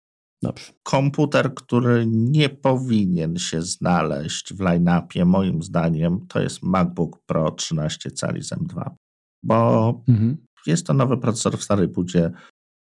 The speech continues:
Speaker 2: yy, ma chłodzenie, czyli ewentualnie można tam go troszeczkę dłużej przycisnąć, ale wydaje mi się, że dla osiemdziesięciu pięciu procent osób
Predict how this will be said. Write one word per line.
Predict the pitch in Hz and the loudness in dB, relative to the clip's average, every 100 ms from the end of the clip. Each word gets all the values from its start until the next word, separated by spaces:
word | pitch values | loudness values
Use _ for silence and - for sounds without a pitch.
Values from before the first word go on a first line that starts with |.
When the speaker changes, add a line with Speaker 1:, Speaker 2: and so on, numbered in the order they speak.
| _ - | _ -6
Speaker 2:
yy, | 92 92 95 90 90 | -2 0 2 2 2
ma | 92 113 | 2 0
chłodzenie, | 113 104 101 101 85 82 78 | 2 2 2 4 4 4 0
czyli | - - 80 | -6 -4 0
ewentualnie | 101 87 85 87 98 98 92 85 | 2 2 2 2 4 2 2 2
można | 85 92 - 82 | 2 -2 -4 -2
tam | 87 87 | 0 0
go | - | -2
troszeczkę | - - - - 85 | -10 -8 -8 -4 -4
dłużej | 87 101 92 | 0 2 2
przycisnąć, | - 82 - 110 - 107 - - | 0 -4 -2 -2 2 0 0 -2
ale | 101 101 98 104 _ _ _ _ _ | 0 2 2 0 _ _ _ _ _
wydaje | 104 104 104 110 104 | -2 2 4 6 4
mi | 98 | 2
się, | 101 92 | 0 0
że | 95 | 0
dla | 92 90 87 90 - - _ _ _ | 2 2 4 2 0 -12 _ _ _
osiemdziesięciu | - - 87 90 - 87 - | -10 0 2 2 2 0 0
pięciu | - 87 - | 0 0 -2
procent | - 87 87 82 76 - _ _ _ _ _ | -2 -2 0 -2 -4 -8 _ _ _ _ _
osób | 95 90 - 90 90 | -2 0 0 0 0